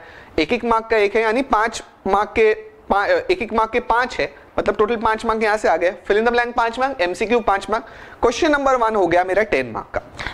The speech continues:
क्वेश्चन नंबर टू भी वैसा ही है, solve any five out of the seven, सेवन में से पांच सॉल्व करने हैं, टू मार्क्स ईच है, तो five twos are ten, यहाँ से हमने सब करेक्ट सॉल्व किया तो टेन मार्क्स हमें मिलेंगे।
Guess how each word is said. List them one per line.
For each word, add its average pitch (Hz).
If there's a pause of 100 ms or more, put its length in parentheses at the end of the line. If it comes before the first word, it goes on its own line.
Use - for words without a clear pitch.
(100)
क्वेश्चन 220
नंबर 302
टू 294
भी 285
वैसा 254
ही 254
है, 226 (400)
solve 240
any 226 (140)
five 220 (120)
out 196
of 208
the 208
seven, 196
सेवन 202
में 233
से 247
पांच 220
सॉल्व 220
करने 175
हैं, - (160)
टू 311
मार्क्स 247
ईच 302
है, - (420)
तो 208
five 220
twos 240
are 277
ten, 214
यहाँ 160
से 240
हमने 226
सब 220
करेक्ट 208
सॉल्व 214
किया 247
तो 294
टेन 208
मार्क्स 208
हमें 202
मिलेंगे। 190